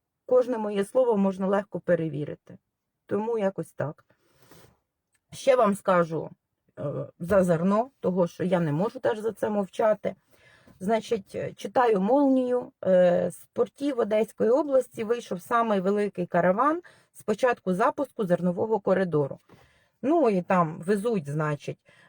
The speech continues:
е, двадцять три тисячі тонн пшениці для Африки. Судно зафрахтовано,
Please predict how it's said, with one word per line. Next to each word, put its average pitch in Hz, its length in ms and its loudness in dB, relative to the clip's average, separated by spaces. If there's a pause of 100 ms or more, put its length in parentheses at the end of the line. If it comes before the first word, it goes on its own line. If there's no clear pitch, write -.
е, 165 360 2
двадцять 190 480 0
три 214 160 0
тисячі 214 480 -4
тонн 202 280 0
пшениці 247 540 -4
для 214 260 0
Африки. 160 460 0
Судно 220 520 -2
зафрахтовано, 269 1040 0